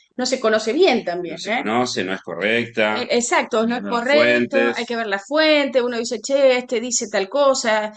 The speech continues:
Speaker 1: Hay un tema muy, eh, particular con el tarot y la, y los números, ¿no? que tiene cada arcano, que después lo analizamos en las cartas numerológicas con este llamado doble dígito,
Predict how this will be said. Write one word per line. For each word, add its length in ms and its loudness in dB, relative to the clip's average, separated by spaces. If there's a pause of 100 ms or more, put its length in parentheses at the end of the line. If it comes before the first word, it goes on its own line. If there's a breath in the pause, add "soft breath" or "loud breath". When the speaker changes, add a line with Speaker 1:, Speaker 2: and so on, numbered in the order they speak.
(260 loud breath)
Speaker 1:
Hay 180 2
un 260 0
tema 440 2
muy, 1000 -2
eh, 200 -2
particular 440 -4
con 160 0
el 160 -4
tarot 400 0 (380 loud breath)
y 600 -2
la, 380 0
y 120 -8
los 200 -6
números, 540 2
¿no? 240 0
que 140 -4
tiene 340 -6
cada 260 0
arcano, 840 -2
que 120 -4
después 240 -6
lo 60 -2
analizamos 520 -4
en 80 -6
las 100 -10
cartas 360 -6
numerológicas 760 -4
con 160 -8
este 180 -8
llamado 480 -2
doble 320 -2
dígito, 640 -4